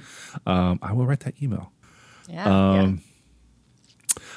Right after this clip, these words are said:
Speaker 1: all right. It is now the month of July. Uh, so, Rira, tell us what we are reading for this month.
Speaker 2: We are reading Before the Coffee Gets Cold by Toshikazu Kawaguchi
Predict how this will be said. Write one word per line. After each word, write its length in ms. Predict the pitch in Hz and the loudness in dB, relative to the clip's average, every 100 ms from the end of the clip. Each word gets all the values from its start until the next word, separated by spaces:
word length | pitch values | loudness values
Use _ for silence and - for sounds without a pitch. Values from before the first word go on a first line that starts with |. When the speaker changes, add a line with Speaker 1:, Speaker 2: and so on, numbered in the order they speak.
| - | 0
Speaker 1:
all 100 | 117 | 4
right. 240 | 131 - - | 4 4 0
It 100 | 139 | 2
is 160 | 143 127 | 4 4
now 340 | 139 139 143 | 4 6 4
the 100 | 135 | 4
month 320 | 123 123 123 - | 4 4 2 2
of 240 | 120 113 95 | 2 2 -2
July. 640 | 107 101 90 85 107 190 - | 0 0 0 0 0 0 4
Uh, 180 | 107 104 | 4 4
so, 160 | - | 2
Rira, 320 | 92 165 127 - | 4 4 2 2
tell 220 | - 196 | 6 6
us 140 | 196 | 6
what 180 | 135 143 | 4 4
we 180 | 135 139 | 6 6
are 120 | 120 | 6
reading 360 | 101 123 98 82 | 4 4 4 0
for 200 | - 90 | -2 -2
this 180 | 90 | 0
month. 300 | 120 92 - - _ _ _ _ _ | 0 0 -4 -20 _ _ _ _ _
Speaker 2:
We 240 | 214 226 247 | 0 4 6
are 140 | 214 | 6
reading 480 | 185 208 202 175 160 | 4 4 4 2 -2
Before 420 | 156 165 - 208 | -4 -4 0 0
the 100 | 202 | 0
Coffee 480 | - - 202 - 214 | -2 4 4 4 -4
Gets 300 | 175 185 - | -2 -2 -2
Cold 580 | - - 240 262 294 - | -4 2 6 6 4 4
by 200 | 170 175 | 4 4
Toshikazu 960 | - - 233 247 - 220 214 220 220 | 0 0 2 0 2 4 4 4 0
Kawaguchi 960 | 208 - 180 175 147 262 - 269 254 269 | 0 2 4 2 0 0 0 -2 0 -2